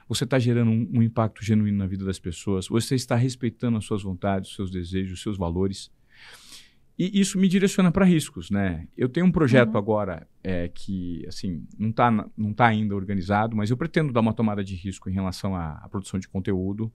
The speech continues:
Speaker 1: sabe? E que vai ser um risco interessante. E se der certo, vai ser legal. E se não der certo, não tem problema, porque eu nunca desisto das coisas, sabe? O importante é a jornada que eu faço.
Speaker 2: Exato.
Speaker 1: Eu nunca tô de olho muito naquele resultado lá.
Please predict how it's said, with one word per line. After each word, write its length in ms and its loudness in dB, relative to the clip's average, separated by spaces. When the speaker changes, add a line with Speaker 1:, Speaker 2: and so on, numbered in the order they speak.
Speaker 1:
sabe? 380 4
E 300 2
que 340 -4
vai 280 -2
ser 120 0
um 40 2
risco 240 0
interessante. 760 -6
E 80 2
se 160 0
der 140 8
certo, 360 6
vai 100 4
ser 140 -4
legal. 240 2
E 40 0
se 100 -4
não 100 -2
der 120 4
certo, 400 -2
não 180 0
tem 140 -2
problema, 340 0
porque 140 -6
eu 60 2
nunca 200 -2
desisto 320 -4
das 140 -8
coisas, 420 -8
sabe? 340 0
O 120 4
importante 580 2
é 20 6
a 40 4
jornada 360 0
que 80 0
eu 60 0
faço. 320 0
Speaker 2:
Exato. 340 -6
Speaker 1:
Eu 80 2
nunca 160 2
tô 140 4
de 100 4
olho 140 6
muito 140 -2
naquele 200 -2
resultado 440 2
lá. 220 -2